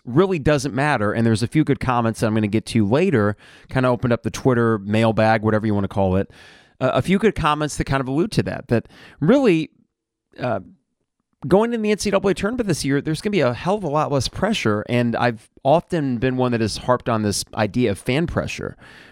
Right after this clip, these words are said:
where, you know, <sighs> last year I felt the weight of the world, as many of us did,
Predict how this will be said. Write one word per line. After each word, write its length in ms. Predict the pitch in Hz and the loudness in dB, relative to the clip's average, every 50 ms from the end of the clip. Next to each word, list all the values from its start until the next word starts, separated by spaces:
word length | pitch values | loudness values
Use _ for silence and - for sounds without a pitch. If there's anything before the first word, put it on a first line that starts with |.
| - | -6
where, 480 | - - 120 123 120 117 113 110 107 - _ _ _ _ _ _ _ _ _ _ _ _ _ _ _ _ _ _ _ _ _ _ _ _ _ _ _ _ _ _ _ _ - | 0 4 4 4 4 4 0 -2 -6 -10 _ _ _ _ _ _ _ _ _ _ _ _ _ _ _ _ _ _ _ _ _ _ _ _ _ _ _ _ _ _ _ _ 2
you 120 | 190 190 | 4 4
know, 200 | 160 135 135 131 - - - - - | 4 4 2 0 -2 -4 -4 -4 -6
<sighs> 220 | - - - - - | -10 -12 -14 -12 -4
last 440 | 143 143 156 175 202 190 - - | 0 0 2 2 2 0 -2 -2
year 260 | 165 143 135 131 135 - | 0 2 2 2 2 2
I 220 | 131 139 151 165 | 0 0 0 0
felt 420 | 175 - - - - 151 151 156 - | -2 -6 -8 -2 0 0 0 0 -2
the 120 | - 127 | -2 -2
weight 320 | 113 104 135 143 175 196 202 | 0 0 0 0 0 -2 -4
of 100 | 156 147 | -2 -4
the 80 | 151 | -2
world, 400 | 139 131 123 113 110 107 113 107 | 2 4 4 4 4 4 2 2
as 140 | 110 101 90 | 2 0 2
many 220 | 127 127 135 131 | 0 0 0 0
of 60 | 120 110 | -2 -2
us 160 | 113 - - | -4 -4 -2
did, 380 | - 117 90 85 82 85 104 | 0 0 0 0 -2 -4 -8